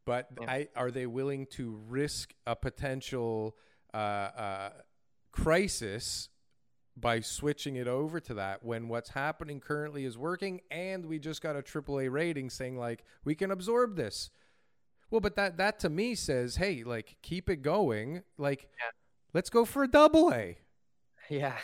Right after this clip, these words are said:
Speaker 1: Right?
Speaker 2: <laughs>
Speaker 1: But keep this thing going because, i-, i-,
Speaker 2: Yeah.
Speaker 1: listen, if, if we just turn off those taps,
Speaker 2: Turn it off.
Speaker 1: I'll take a A rating if it means that we can keep the party going for longer.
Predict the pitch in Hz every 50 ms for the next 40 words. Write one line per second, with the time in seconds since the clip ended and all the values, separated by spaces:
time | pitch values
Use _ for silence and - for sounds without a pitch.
0 | - - - - - 117 127 151 180 233 233 - - 180 - - - 233 214 -
1 | 233 220 - - 214 202 180 156 196 220 262 294 285 233 180 165 - 165 156 -
2 | - - - - - - - - - 180 - - - 214 196 214 262 254 240 214
3 | 170 160 170 175 165 - - - 165 156 - 185 220 233 190 208 202 160 - -
4 | _ _ _ - - - 190 190 190 185 175 170 170 180 175 - - 175 160 139
5 | 127 - - - - 143 156 196 226 - - 156 156 156 151 _ _ _ _ -
6 | 127 123 - _ - - - - _ _ _ _ _ _ _ _ _ _ _ _
7 | _ - 139 170 156 208 220 214 - 170 - - 160 165 190 208 196 160 131 120
8 | 113 110 117 113 120 120 - - 131 131 135 143 151 151 156 135 156 143 131 135
9 | 135 131 139 127 123 - 156 147 - 147 123 - 139 135 139 151 156 151 135 131
10 | 117 113 110 110 104 - - 110 101 101 107 123 135 131 113 - -